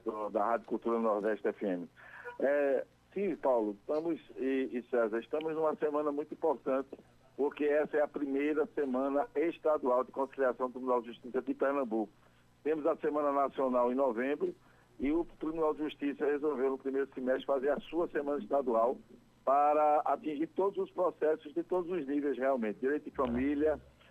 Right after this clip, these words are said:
inclusive alimentos, guarda, né, regulamentação de visitas, execução de alimentos.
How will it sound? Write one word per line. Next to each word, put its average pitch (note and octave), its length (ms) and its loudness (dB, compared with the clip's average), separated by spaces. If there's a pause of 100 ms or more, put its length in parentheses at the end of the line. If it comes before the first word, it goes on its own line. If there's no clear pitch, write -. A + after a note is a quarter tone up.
(300)
inclusive C3+ 720 0
alimentos, C3+ 800 0 (160)
guarda, B2+ 640 2 (140)
né, C3+ 320 0
regulamentação B2 640 -2
de A#2+ 100 -8
visitas, A2+ 640 -2
execução C3 340 -2
de B2 80 0
alimentos. A#2+ 580 -2